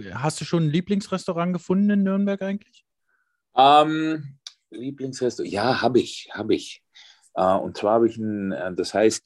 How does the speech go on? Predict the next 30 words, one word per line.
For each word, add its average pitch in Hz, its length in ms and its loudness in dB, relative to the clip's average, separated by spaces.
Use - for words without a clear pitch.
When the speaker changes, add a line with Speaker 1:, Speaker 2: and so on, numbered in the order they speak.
Speaker 2:
Asian 120 440 0
Fusion, 160 680 0
das, - 340 -4
äh, 113 80 2
Speaker 1:
Aha. 104 120 4
Speaker 2:
Restaurant 101 460 4
Lubu. 135 840 2
Und, 113 440 -6
ähm, 110 520 2
da 104 200 -6
war 117 220 0
ich 113 160 -6
und 101 160 -10
das - 280 -6
war, 101 420 -4
puh, 120 240 -4
das 98 160 -8
war 101 180 4
hervorragend. 95 680 2
Also 92 180 4
ich, 98 240 -2
ich, - 320 -10
ich - 280 -6
esse 110 260 0
unglaublich 110 680 0
gern 117 280 -2
asiatisch, 117 720 0
ob 104 120 -8
das 95 120 -10
jetzt - 400 -8